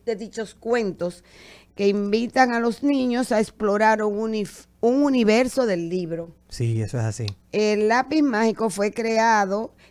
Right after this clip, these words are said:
Speaker 1: con el apoyo de Milex,
Speaker 2: Sí.
Speaker 1: nuestro,
Speaker 2: Nuestro gran aliado,
Speaker 1: nuestro gran
Speaker 2: nuestro
Speaker 1: aliado,
Speaker 2: colaborador, sí.
Speaker 1: e Indotel.
Speaker 2: Mira qué bien.
Speaker 1: Felicidades a Anja por su emprendimiento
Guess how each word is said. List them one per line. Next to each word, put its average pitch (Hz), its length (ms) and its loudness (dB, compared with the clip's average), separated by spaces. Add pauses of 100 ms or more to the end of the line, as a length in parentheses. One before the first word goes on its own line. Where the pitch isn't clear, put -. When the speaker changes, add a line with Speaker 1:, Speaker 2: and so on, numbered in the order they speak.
(140)
Speaker 1:
con 190 200 -2
el 190 120 0
apoyo 214 640 2
de 185 160 0
Milex, 202 680 -2 (260)
Speaker 2:
Sí. 120 460 -2 (120)
Speaker 1:
nuestro, 180 680 -6
Speaker 2:
Nuestro 143 340 4
gran 165 460 6
aliado, 160 500 10
Speaker 1:
nuestro 214 40 6
gran 208 180 4
Speaker 2:
nuestro 220 260 6
Speaker 1:
aliado, 147 160 10
Speaker 2:
colaborador, 151 400 8
sí. 151 380 0
Speaker 1:
e 214 140 4
Indotel. 185 720 -2 (240)
Speaker 2:
Mira 117 160 0
qué 202 40 2
bien. 220 120 2
Speaker 1:
Felicidades 214 560 2
a 254 240 2
Anja 262 340 0 (440)
por 214 440 0 (460)
su - 200 -6
emprendimiento 208 1080 -4